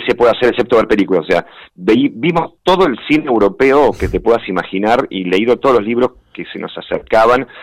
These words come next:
y escuchado todos los discos más raros y las cosas más extrañas, y entonces nos formamos como, ahora es una mala palabra, como putos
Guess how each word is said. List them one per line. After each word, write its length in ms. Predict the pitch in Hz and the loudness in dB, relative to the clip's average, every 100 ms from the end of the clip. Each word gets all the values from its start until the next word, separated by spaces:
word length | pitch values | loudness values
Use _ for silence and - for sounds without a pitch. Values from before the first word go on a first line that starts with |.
| - - | -20 -16
y 60 | |
escuchado 320 | - 95 135 131 | -16 -4 0 2
todos 140 | 120 | 0
los 80 | 104 | -2
discos 200 | 110 110 | -4 -2
más 160 | 104 104 | -2 -2
raros 360 | 104 104 113 - | 2 2 2 0
y 40 | |
las 100 | - | -6
cosas 240 | - 98 104 | -6 -8 -10
más 140 | 110 | -10
extrañas, 480 | - _ 113 113 123 104 | -14 _ -2 -2 -6 -10
y 20 | |
entonces 320 | 110 120 - _ - - - | -10 -8 -10 _ -20 -20 -6
nos 160 | 113 | -4
formamos 360 | - 131 156 170 | 0 2 2 0
como, 300 | 123 104 - _ _ - | 0 -2 -4 _ _ -4
ahora 220 | 107 110 | -4 -2
es 100 | 110 | -4
una 100 | 98 | 0
mala 180 | 98 95 | 0 2
palabra, 320 | 92 85 82 | 2 0 -2
como 220 | 92 95 | -2 -4
putos 340 | 135 143 160 | -2 0 0